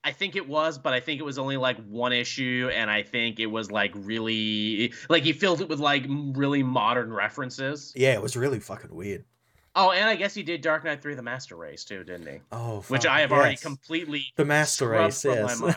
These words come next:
Speaker 2: yes.
Speaker 1: mind.
Speaker 2: <laughs>
Speaker 1: Li-, li-, like, I remember the second Dark Knight, Dark Knight Strikes Again, 'cause it's so bad. I do not
Speaker 2: Mm-hmm.
Speaker 1: remember Dark Knight's Master Race at all, even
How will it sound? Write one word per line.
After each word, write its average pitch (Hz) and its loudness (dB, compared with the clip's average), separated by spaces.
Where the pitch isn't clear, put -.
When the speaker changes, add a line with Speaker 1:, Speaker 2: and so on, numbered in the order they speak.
Speaker 2:
yes. 170 8
Speaker 1:
mind. 143 2
Speaker 2:
<laughs> - -
Speaker 1:
Li-, 139 -2
li-, 185 0
like, 190 2
I 165 2
remember 208 -2
the 147 -10
second 185 -4
Dark 165 0
Knight, 160 0
Dark 147 -2
Knight 139 -2
Strikes 135 -6
Again, 127 -2
'cause 135 -8
it's 120 -10
so 131 -2
bad. 117 2
I 135 0
do 147 -2
not 139 0
Speaker 2:
Mm-hmm. - -2
Speaker 1:
remember 143 -4
Dark 147 -2
Knight's 135 -2
Master 131 -2
Race 123 -4
at 127 -2
all, 131 0
even 139 -6